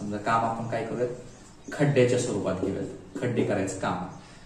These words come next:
तर ह्या दोघांचा लसावी इथं असतो लिहायचा. अठरा आणि छत्तीसचा लसावी किती आहे? मी सांगितलं, जर संख्या एकमेकांच्या पाढ्यात असतील तर मोठी संख्या कधी लसावी असते,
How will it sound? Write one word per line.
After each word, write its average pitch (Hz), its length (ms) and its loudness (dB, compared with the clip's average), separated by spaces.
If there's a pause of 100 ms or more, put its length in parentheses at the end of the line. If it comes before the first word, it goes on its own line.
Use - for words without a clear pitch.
(120)
तर 123 40 -8
ह्या 139 100 2
दोघांचा 151 500 8
लसावी 147 380 6
इथं 101 220 0
असतो - 220 -6
लिहायचा. - 920 -2
अठरा 151 240 6
आणि 151 180 10
छत्तीसचा 147 400 4
लसावी 143 400 6
किती 147 180 2
आहे? - 420 -4
मी 131 60 -2
सांगितलं, 110 420 0
जर 117 160 2
संख्या 127 420 -2
एकमेकांच्या 120 840 0
पाढ्यात 107 480 0
असतील - 500 -4 (760)
तर 120 60 -4
मोठी 127 340 2
संख्या 117 340 2
कधी 110 320 2
लसावी 85 360 0
असते, - 340 -6